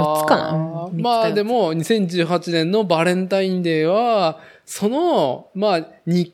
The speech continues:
Speaker 2: 系のイミグレの、
Speaker 1: 審査官。
Speaker 2: 審-、審査官っていうか、あのね、入り口、入り口っていうか、流れ作業のところで、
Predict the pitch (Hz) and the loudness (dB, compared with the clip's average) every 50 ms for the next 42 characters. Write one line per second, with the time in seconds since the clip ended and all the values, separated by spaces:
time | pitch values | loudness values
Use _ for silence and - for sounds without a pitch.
0 | _ - 208 202 196 196 196 196 226 254 277 285 262 214 185 160 151 139 131 127 | _ -4 0 0 2 2 2 2 0 2 2 2 2 2 2 2 2 2 2 2
1 | 127 139 - - - _ _ _ _ - 147 156 156 156 147 151 151 151 147 143 | 2 0 -2 -8 -16 _ _ _ _ -2 0 0 0 2 2 2 0 2 2 2
2 | 143 139 139 139 139 139 139 139 139 143 143 143 196 185 170 - 180 160 156 160 | 2 2 4 4 2 2 2 2 2 2 2 2 0 0 -2 -4 -8 -8 -8 -10
3 | 160 156 151 233 415 _ - 247 202 170 160 - - 165 165 170 175 - - - | -12 -12 -14 -18 -20 _ -20 -18 -14 -10 -6 -2 0 0 0 0 -2 -6 -6 -2
4 | - 156 151 - 170 147 151 139 127 123 120 117 117 117 117 120 127 131 160 185 | 0 0 2 2 2 2 2 2 0 0 0 0 0 0 0 -2 -4 -2 0 2
5 | 196 180 165 156 156 147 151 143 - 151 143 135 139 135 131 135 143 143 - - | 2 2 2 0 0 0 0 -2 -2 -2 -2 -2 -2 -2 -4 -4 -6 -8 -10 -8
6 | 147 127 127 135 135 135 - 139 131 _ - 123 110 107 - 107 104 107 120 123 | -4 -2 -2 -2 -2 -4 -8 -14 -14 _ -4 -4 -4 -2 -4 -4 -2 0 0 2
7 | 139 147 151 - 175 160 151 127 117 113 110 110 - 117 117 117 180 226 254 233 | 2 2 2 2 2 2 2 0 0 -2 -4 -4 -4 -2 -2 0 0 0 2 2
8 | 190 147 123 123 - - | 2 2 2 0 -2 -8